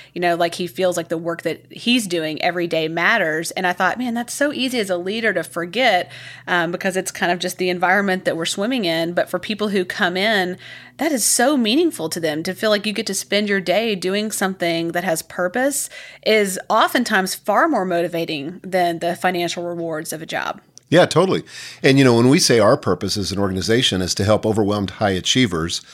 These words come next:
Speaker 2: win at work, succeed at life, and lead with confidence,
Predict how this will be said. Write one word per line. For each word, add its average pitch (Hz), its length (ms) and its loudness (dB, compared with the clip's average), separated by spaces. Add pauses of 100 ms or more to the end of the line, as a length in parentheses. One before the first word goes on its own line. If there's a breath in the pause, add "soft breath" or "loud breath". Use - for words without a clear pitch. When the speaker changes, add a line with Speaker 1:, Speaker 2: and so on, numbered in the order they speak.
(300 loud breath)
Speaker 2:
win 104 280 4
at 131 140 2
work, 98 380 2 (280 soft breath)
succeed 123 560 4
at 117 100 2
life, 98 420 -2 (220)
and 113 240 2
lead 120 220 0
with 127 160 0
confidence, 135 580 0